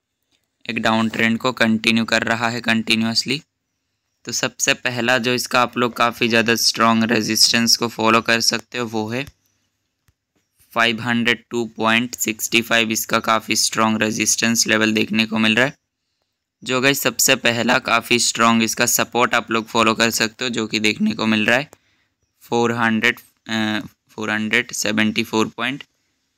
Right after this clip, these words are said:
फ़िफ़्टी फ़ाइव। इसका सबसे पहला सपोर्ट देखने को मिल रहा है। अगला सपोर्ट देखने को मिल रहा है फ़ोर हंड्रेड टेन पॉइंट सिक्सटी पर।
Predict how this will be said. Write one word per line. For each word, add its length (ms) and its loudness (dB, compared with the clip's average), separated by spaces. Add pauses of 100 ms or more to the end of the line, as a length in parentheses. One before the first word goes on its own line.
(160)
फ़िफ़्टी 400 -2
फ़ाइव। 260 0
इसका 360 -2
सबसे 360 0
पहला 340 0
सपोर्ट 420 -2
देखने 320 0
को 140 0
मिल 160 4
रहा 100 4
है। 100 -2 (2000)
अगला 280 -2
सपोर्ट 440 -2
देखने 360 0
को 140 -4
मिल 200 -2
रहा 100 4
है 60 2
फ़ोर 280 -4
हंड्रेड 440 2
टेन 260 0
पॉइंट 400 -4
सिक्सटी 440 -4
पर। 200 0